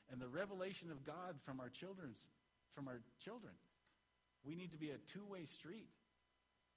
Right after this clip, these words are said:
We need each other. So don't let age stop you from serving other people. And don't make people who are younger or older than you your project. Let's learn as a community to really love one another.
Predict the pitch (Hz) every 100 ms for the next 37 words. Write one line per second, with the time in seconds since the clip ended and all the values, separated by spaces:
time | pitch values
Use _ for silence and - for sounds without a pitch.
0 | _ _ - 139 180 160 196 226 196 143
1 | 139 113 - 156 127 160 214 208 151 160
2 | 170 - 151 202 156 127 143 - - -
3 | - 190 214 - 120 113 135 - 156 151
4 | - 185 202 190 180 175 - 202 147 92
5 | - - - 147 135 196 240 175 175 160
6 | 180 160 147 139 131 165 190 175 139 143
7 | 190 208 151 131 127 139 135 165 170 170
8 | 190 185 139 104 - - - - _ _
9 | _ _ - 170 - - 120 107 110 120
10 | 135 180 - 147 117 104 92 127 143 -
11 | - _ _ - 127 131 156 156 139 143
12 | 147 147 147 147 117